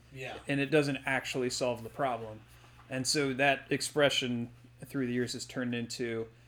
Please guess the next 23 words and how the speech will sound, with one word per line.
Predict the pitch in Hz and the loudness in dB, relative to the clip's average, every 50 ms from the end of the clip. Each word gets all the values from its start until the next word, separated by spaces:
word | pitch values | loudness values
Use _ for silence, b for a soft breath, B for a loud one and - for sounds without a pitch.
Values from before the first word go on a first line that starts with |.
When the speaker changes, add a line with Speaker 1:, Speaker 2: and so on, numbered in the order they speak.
| b b - | b b -2
Speaker 2:
it's, | - 143 143 - | -2 -2 0 -2
it's | - 143 131 - - | -4 -4 -4 -4 -4
a | 113 | -6
thin | - - - - - 180 165 156 151 139 | -8 -8 -8 -4 0 2 4 6 6 4
excuse | 131 123 - - - - - 139 127 123 113 - - - - - - - | 4 2 0 -4 -6 -4 -2 0 0 0 0 -2 -4 -4 -6 -10 -14 -6
for | - 143 127 | -2 -2 0
whatever | 120 123 120 120 120 117 117 113 | 0 0 -2 -2 -4 -4 -6 -4
is | 110 107 - | -2 -2 -2
actually | - 120 113 110 - - - 110 | -2 -4 -6 -6 -10 -12 -14 -14
going | 104 101 101 98 98 98 - - - - | -14 -16 -18 -18 -20 -20 -20 -18 -10 -8
on. | 151 | -6
Speaker 1:
Okay. | - - 139 - - - - - | -6 -4 -6 -8 -8 -10 -10 -6
Speaker 2:
And | 127 127 123 | -4 -2 0
that | 120 123 | 0 0
is | 120 113 - - | 0 0 0 2
obvious | 143 143 143 135 135 123 - | 4 4 6 6 4 2 0
to | - - - | -2 0 0
everybody | 135 123 127 123 117 120 120 117 113 | 0 2 0 0 0 -2 -4 -4 -6
that | 113 117 113 | -6 -6 -6
it's | 113 113 - - - | -6 -6 -8 -8 -10
like, | 113 107 - - - - | -10 -10 -12 -14 -12 -4
this | 135 151 156 151 - - | 0 2 2 2 2 2
isn't, | 151 135 127 120 113 | 0 0 0 -4 -6